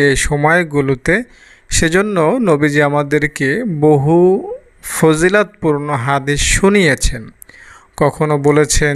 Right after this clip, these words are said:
যে এই সময়গুলোতে আমল করলে গুনাহ মাফ হবে সারা জীবনের, দুই বছরের গুনাহ মাফ হবে, এক বছর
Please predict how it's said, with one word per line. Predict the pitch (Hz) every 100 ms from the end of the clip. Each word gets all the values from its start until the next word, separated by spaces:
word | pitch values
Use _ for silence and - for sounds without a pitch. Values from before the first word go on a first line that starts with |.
| 139
যে | 139 143
এই | 139
সময়গুলোতে | - 143 160 165 147 147 139 147 139
আমল | 143 165 147
করলে | 151 143 139 139 131
গুনাহ | 139 160 165
মাফ | 147 143 -
হবে | 143 135 135
সারা | - 170 175 143
জীবনের, | 135 135 135 131 127 _ _ _ _ _ - 143
দুই | 156 165
বছরের | 165 - 165 147 139
গুনাহ | 143 139
মাফ | 139 135 -
হবে, | 139 131 131 156 - - - _ _
এক | 190 143 143 151
বছর | 147 -